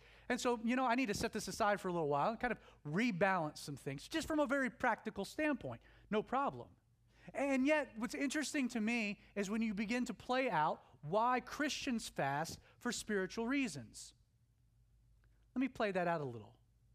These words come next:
a-, and I think you'll understand my point. "So, brother, why are you fasting?" "Well, I just wanna get closer to God." Okay, well, wait a second. You wanna get closer to God, so you're fasting.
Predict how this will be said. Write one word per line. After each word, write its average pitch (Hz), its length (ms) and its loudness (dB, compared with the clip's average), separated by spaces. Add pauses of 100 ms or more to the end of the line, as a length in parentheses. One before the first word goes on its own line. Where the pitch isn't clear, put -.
(600)
a-, 165 160 -4
and 165 120 0
I 165 80 -2
think 202 180 -6
you'll 185 140 0
understand 170 420 -4
my 139 140 -2
point. 117 320 -10 (1040)
"So, 214 200 -2
brother, 151 300 0
why 156 180 2
are 160 60 -2
you 147 140 -6
fasting?" 120 500 -10 (640)
"Well, 247 340 2
I 262 80 0
just 226 220 -4
wanna 226 140 0
get 180 140 -6
closer 160 380 -6
to 143 120 -14
God." 120 180 -10 (1200)
Okay, 302 100 -2
well, 285 240 -6
wait 311 140 -2
a 311 80 -2
second. - 340 -12 (800)
You 220 120 0
wanna 311 220 2
get 294 160 -2
closer 233 340 -2
to 233 120 -8
God, 135 380 -4 (480)
so - 120 -6
you're 202 140 -2
fasting. 233 480 -4